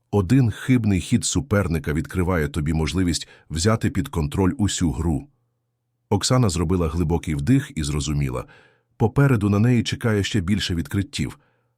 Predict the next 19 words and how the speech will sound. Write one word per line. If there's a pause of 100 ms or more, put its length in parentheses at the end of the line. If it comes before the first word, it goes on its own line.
(160)
а
разом
із
ними (140)
і
нові
імена,
які
змінять
цю
історію
назавжди. (800)
Гортаючи
листування
далі, (360)
Оксана
натрапила
на
ім'я